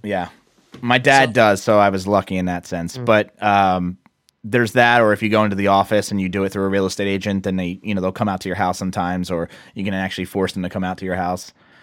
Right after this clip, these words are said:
Speaker 1: Um, 'cause you're like, "I don't have a fax machine. Just come out to the house.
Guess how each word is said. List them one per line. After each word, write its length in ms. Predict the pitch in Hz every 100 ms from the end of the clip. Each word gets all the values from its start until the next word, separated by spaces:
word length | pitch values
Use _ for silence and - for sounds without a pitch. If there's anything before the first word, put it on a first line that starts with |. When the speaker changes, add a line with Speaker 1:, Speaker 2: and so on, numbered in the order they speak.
| _ _
Speaker 1:
Um, 440 | 98 95 87 87 87
'cause 160 | - 101
you're 80 |
like, 80 | 131
"I 100 | 226 214
don't 80 |
have 80 | 190
a 40 | 160
fax 160 | 185 156
machine. 260 | 127 113
Just 160 | 104 -
come 140 | 143
out 100 | 147
to 60 | 156
the 80 | 151
house. 360 | 143 139 -